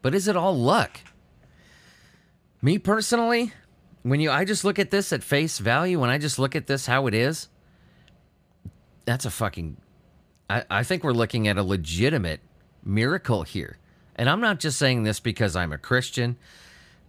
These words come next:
I'm, uh, I'm not just saying this because, you know, these people were really churchy and they convinced me. This is bizarre. <laughs> This is really bizarre.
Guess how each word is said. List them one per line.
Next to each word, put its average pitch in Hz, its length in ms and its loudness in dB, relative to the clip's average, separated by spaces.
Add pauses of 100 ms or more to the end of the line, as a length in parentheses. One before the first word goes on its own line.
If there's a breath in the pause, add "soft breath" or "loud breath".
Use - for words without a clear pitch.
(160)
I'm, 123 460 0
uh, 101 320 -2
I'm 107 300 0
not 110 280 0
just 107 240 -4
saying 107 360 0
this 104 220 0
because, 98 1000 -2 (300)
you 92 200 -8
know, 82 120 -4
these 90 200 -4
people 131 340 0
were 95 140 0
really 98 360 0
churchy 151 520 0
and 117 100 0
they 101 140 2
convinced 110 580 -2
me. 135 340 0 (1500 loud breath)
This 175 460 0
is 95 200 -2
bizarre. 104 840 0
<laughs> - 60 -20 (760 loud breath)
This 208 220 0
is 104 160 0
really 143 380 2
bizarre. 101 580 0